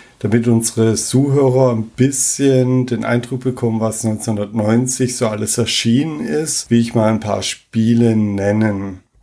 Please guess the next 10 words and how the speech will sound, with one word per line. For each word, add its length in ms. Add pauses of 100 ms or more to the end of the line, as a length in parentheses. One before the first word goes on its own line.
Erschienen 440
sind 240
neunzehnhundertneunzig 1120
auf 180
Super 920
Nintendo 1040
das 300
Super 220
Mario 680
World. 580